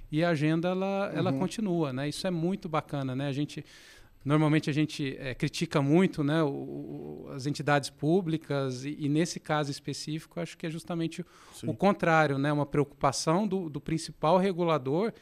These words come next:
Speaker 1: em aumentar a concorrência, aumentar o acesso a serviços financeiros, né? Os serviços financeiros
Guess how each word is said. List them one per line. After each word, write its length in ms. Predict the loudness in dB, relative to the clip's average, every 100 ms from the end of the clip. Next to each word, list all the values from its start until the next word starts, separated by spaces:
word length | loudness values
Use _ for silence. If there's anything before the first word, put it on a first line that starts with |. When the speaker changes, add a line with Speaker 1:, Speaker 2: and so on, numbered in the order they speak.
| -20 -20 _ 0
Speaker 1:
em 120 | 2
aumentar 340 | 4 2 0
a 40 | 0
concorrência, 840 | 0 0 2 4 4 2 -4 -6
aumentar 320 | -4 -4 0
o 40 | -2
acesso 340 | -2 -6 -4
a 20 |
serviços 440 | -6 -4 -4 -6 -6
financeiros, 640 | -4 -4 -4 -6 -6 -4
né? 60 | -6
Os 60 |
serviços 280 | -6 -6 -4
financeiros 680 | -2 -2 -2 -4 -4 -6